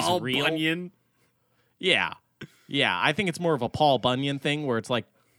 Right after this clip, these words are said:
Speaker 2: supposed to teach kids you can do anything regardless, but I don't know. Well, debatable, but I, hey, I don't think Jackie Chan, I've seen Rush Hour two.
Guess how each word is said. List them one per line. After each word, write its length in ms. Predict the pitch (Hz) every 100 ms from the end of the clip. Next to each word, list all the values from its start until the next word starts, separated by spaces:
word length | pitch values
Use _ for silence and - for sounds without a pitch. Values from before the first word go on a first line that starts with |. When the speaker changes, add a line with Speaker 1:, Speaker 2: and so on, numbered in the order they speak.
| _
Speaker 2:
supposed 380 | - 139 131
to 80 | 120
teach 440 | 104 - 127 120 -
kids 580 | - 123 127 120 - -
you 140 | 120 117
can 160 | 113
do 240 | 101 117 110
anything 600 | 107 120 127 135 131 131
regardless, 720 | 113 101 113 123 127 147 139
but 320 | - 104 92 -
I 260 | 117 120
don't 140 | 101 90
know. 240 | 87 82 -
Well, 340 | 139 147 120 _ _ _ _ _ _ -
debatable, 720 | 156 165 170 170 165 175 165 _
but 300 | 131 139 123
I, 180 | 131 139
hey, 360 | 147 - 135 120 -
I 160 | 127
don't 160 | 151 135
think 220 | 139 117
Jackie 340 | 135 123 - 120
Chan, 260 | - 117 -
I've 200 | 147 190
seen 300 | - 175 120
Rush 260 | 123 113
Hour 280 | 131 113 104
two. 520 | 101 - 123 90 85